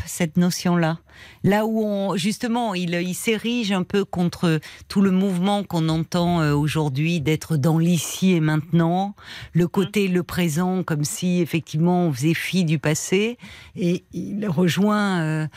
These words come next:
Speaker 1: ce que vous, enfin, ce que vous venez de dire, c'est qu'il faut savoir d'où l'on vient, qui l'on est, euh,
Speaker 2: Mm.
Speaker 1: pour pouvoir, euh, avancer et se projeter dans
Speaker 2: Absolument,
Speaker 1: l'avenir.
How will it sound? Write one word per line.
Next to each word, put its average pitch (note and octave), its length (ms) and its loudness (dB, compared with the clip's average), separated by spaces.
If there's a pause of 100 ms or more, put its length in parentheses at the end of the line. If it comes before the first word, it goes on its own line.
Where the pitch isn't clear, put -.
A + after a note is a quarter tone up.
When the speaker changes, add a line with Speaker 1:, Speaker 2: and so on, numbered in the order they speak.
(280)
Speaker 1:
ce - 80 -10
que E3+ 100 0
vous, D#3+ 380 4
enfin, D3+ 220 0
ce - 80 -4
que D#3 120 -2
vous D3+ 160 2
venez D#3 240 4
de D#3 140 2
dire, F3 500 0
c'est - 280 -6
qu'il E3+ 300 2
faut E3+ 160 -2
savoir F3 680 0
d'où E3+ 260 2
l'on E3+ 200 2
vient, F3+ 440 0
qui - 240 0
l'on E3 300 2
est, G3 260 0 (480)
euh, E3 520 2
Speaker 2:
Mm. D3 40 -6 (120)
Speaker 1:
pour G#3 240 0
pouvoir, F#3 680 0
euh, D#3+ 400 0
avancer F3 760 -2 (120)
et D3 140 -4
se - 140 -8
projeter - 360 -2
dans D#3 140 2
Speaker 2:
Absolument, D#3+ 260 0
Speaker 1:
l'avenir. D3+ 280 0